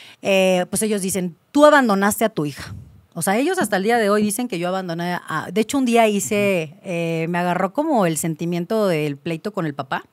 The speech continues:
Speaker 1: No suelo hacer este tipo de cosas, pero sentía que lo tenía que hacer. Y ahí está mi video en Yout-, en, en mi canal de Instagram.
Speaker 2: Ujú.
Speaker 1: Y salgo muy vulnerable llorando,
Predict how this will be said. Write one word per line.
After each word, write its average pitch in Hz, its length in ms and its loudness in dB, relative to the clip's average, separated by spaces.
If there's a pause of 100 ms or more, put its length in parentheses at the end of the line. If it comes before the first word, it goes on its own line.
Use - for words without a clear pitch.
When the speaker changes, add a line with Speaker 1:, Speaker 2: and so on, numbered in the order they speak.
(640)
Speaker 1:
No 294 120 2
suelo 359 260 4
hacer 311 180 2
este 285 160 -2
tipo 185 200 -6
de 226 80 0
cosas, 214 300 -6
pero 156 360 -2
sentía 208 440 0
que 247 160 0
lo 202 160 2
tenía 175 340 0
que 180 140 -6
hacer. - 300 -6 (240)
Y 180 100 0
ahí 180 80 2
está 247 180 -2
mi 247 80 0
video 180 220 0
en 190 100 0
Yout-, 170 220 -4
en, 147 720 0
en 160 160 -2
mi 160 180 -2
canal 156 260 -2
de 151 540 -4
Instagram. 262 400 0
Speaker 2:
Ujú. 113 200 -14 (420)
Speaker 1:
Y 226 180 -2
salgo 262 240 0
muy 262 160 0
vulnerable 247 640 -4
llorando, 202 560 -4